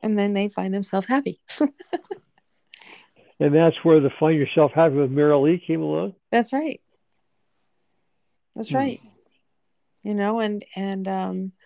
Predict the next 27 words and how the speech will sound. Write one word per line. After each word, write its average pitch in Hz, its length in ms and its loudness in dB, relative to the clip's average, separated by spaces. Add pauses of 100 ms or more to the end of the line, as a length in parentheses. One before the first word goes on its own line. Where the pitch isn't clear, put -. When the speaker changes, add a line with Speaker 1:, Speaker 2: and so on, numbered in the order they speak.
(340)
Speaker 1:
if 220 180 0
you 214 100 -8
get 233 220 -2
close 285 440 -4
enough, 170 520 -8 (1120)
you - 180 -6
know, 196 60 0
if 185 100 -4
you 202 60 -8
get 247 240 -2
close - 380 -4
enough 202 300 -6
to 202 120 -6
see 214 500 -8
me 180 540 -6 (880)
operate 170 760 -2 (500)
throughout 185 440 -4
the 190 80 -4
day, 165 440 -4 (640)
you 175 80 -10
know, 175 60 -6
if 170 60 -16
you're 180 120 -6
hanging 196 380 -6
out 190 180 -8
with 175 160 -12
me, 156 380 -14